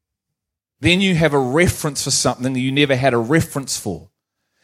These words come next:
And see, man hates this 'cause that's out of our control. And what it does, it brings the level down to the simplest person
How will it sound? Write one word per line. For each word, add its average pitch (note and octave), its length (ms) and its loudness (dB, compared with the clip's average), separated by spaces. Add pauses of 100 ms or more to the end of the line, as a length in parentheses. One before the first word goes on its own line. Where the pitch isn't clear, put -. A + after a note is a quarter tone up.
(200)
And B2+ 100 -4
see, E3+ 160 0
man F3 280 0
hates F3+ 400 -2
this - 240 -4
'cause B2 160 -2
that's D3+ 340 -2
out C3+ 160 2
of B2+ 80 0
our A#2+ 140 0
control. A2+ 560 -6 (920)
And C#3+ 140 0
what G#3 140 2
it - 180 -2
does, D3+ 380 2
it B2+ 260 -2
brings E3+ 420 0
the D#3 140 0
level D#3 400 0
down A#2 460 -2
to - 120 -6
the C3 120 -4
simplest - 920 -2 (140)
person D#3 640 0